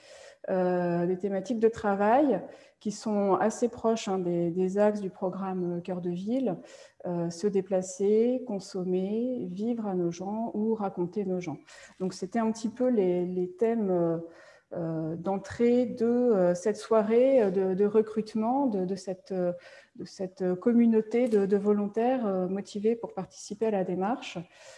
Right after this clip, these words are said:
euh, au cours de laquelle, euh, donc, ils ont pu exprimer, euh, les constats, qu'est-ce qui marche à Nogent, qu'est-ce qui ne marche pas, en fonction de ces grandes, euh, thématiques.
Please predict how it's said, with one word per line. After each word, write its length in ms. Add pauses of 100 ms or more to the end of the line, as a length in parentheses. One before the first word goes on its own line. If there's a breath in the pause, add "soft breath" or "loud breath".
(180 loud breath)
euh, 500
au 100
cours 300
de 80
laquelle, 560
euh, 200
donc, 360
ils 220
ont 120
pu 320
exprimer, 760
euh, 180
les 180
constats, 580
qu'est-ce 180
qui 140
marche 320
à 60
Nogent, 360
qu'est-ce 160
qui 140
ne 60
marche 300 (100)
pas, 300 (300 loud breath)
en 100
fonction 400
de 100
ces 200
grandes, 320
euh, 360
thématiques. 680